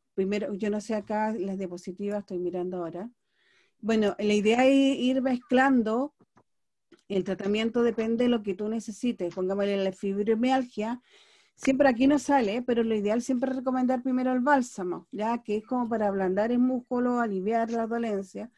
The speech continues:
y luego tú colocas las cremas, como puede ser la crema de enebro, ¿ya? Colocarlo con óleo treinta y uno, o depende también puedes ir alvi-, aliviando con,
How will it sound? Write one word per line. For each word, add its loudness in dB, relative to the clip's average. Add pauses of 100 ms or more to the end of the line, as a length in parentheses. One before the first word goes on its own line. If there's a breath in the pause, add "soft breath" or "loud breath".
(340 soft breath)
y 2
luego 4
tú -4
colocas 0
las -2
cremas, 0
como -2
puede 0
ser -4
la 0
crema 0
de -2
enebro, 2
¿ya? -4 (640 soft breath)
Colocarlo 2
con 0
óleo 2
treinta -2
y 0
uno, 4
o 4
depende 0
también 2
puedes 2
ir 4
alvi-, 0
aliviando -2
con, 0